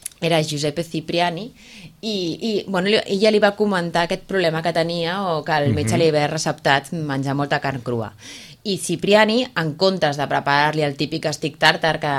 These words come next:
Speaker 1: nosaltres veiem amb la carn crua, va decidir provar una nova manera de fer un,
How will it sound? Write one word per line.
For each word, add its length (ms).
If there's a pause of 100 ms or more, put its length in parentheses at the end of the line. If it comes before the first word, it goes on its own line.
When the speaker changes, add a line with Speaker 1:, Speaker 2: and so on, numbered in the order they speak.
Speaker 1:
nosaltres 400
veiem 220
amb 100
la 120
carn 260
crua, 400 (160)
va 160
decidir 540
provar 380
una 120
nova 200
manera 360
de 100
fer 140
un, 240